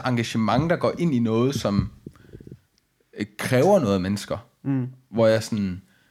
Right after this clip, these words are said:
Speaker 1: øh, jeg ved ikke, hvorfor jeg føler, at det ta-,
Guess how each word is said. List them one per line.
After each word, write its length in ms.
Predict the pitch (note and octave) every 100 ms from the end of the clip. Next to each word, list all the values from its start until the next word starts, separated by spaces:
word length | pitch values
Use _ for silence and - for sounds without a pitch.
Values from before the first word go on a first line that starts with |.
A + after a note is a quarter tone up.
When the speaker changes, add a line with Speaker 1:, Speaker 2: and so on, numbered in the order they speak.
| _ _ _ _ _ _ -
Speaker 1:
øh, 500 | G#2+ G2+ F#2 F2+ D2+ - - G1+
jeg 220 | B2 B2+
ved 100 | F3+
ikke, 100 | G3
hvorfor 220 | C#3+ B2+
jeg 80 | C3
føler, 200 | B2+ C#3+ G#2+
at 60 |
det 60 | G#2
ta-, 240 | - B2+